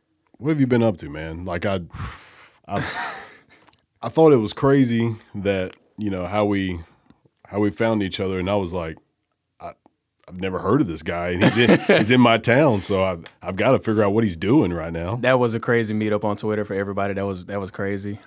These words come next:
Speaker 2: Um, it's been a lot that I've been, uh, up, <sighs> it's been a lot that I've been up to lately. Uh, Corona kinda, you know,
Speaker 1: Yeah.
Speaker 2: she kinda deterred a lot of stuff,
Speaker 1: Yeah.
Speaker 2: but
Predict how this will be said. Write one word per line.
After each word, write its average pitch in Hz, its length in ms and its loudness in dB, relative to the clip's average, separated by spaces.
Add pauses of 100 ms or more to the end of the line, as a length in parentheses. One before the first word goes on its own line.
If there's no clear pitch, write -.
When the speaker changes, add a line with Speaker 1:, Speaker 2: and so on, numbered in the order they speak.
(140)
Speaker 2:
Um, 117 720 2
it's 156 220 0
been 165 160 4
a 120 80 4
lot 117 320 4
that 113 100 0
I've 107 220 0
been, 107 180 -2
uh, 98 460 -2
up, 110 240 -4 (320)
<sighs> - 320 -20
it's 123 160 -4
been 143 120 4
a 123 60 4
lot 120 180 6
that 110 80 0
I've 104 120 2
been 104 100 -2
up 101 160 -2
to 104 140 -6
lately. 98 460 -4 (420)
Uh, 95 280 -4
Corona 147 420 4
kinda, 143 520 -2
you 147 140 -2
know, 120 360 0
Speaker 1:
Yeah. 104 220 2
Speaker 2:
she 139 160 -6
kinda 123 340 -2
deterred 165 540 -6
a - 20 -6
lot 170 220 -6
of 165 60 -8
stuff, 95 300 -8
Speaker 1:
Yeah. 107 160 -6
Speaker 2:
but 123 340 0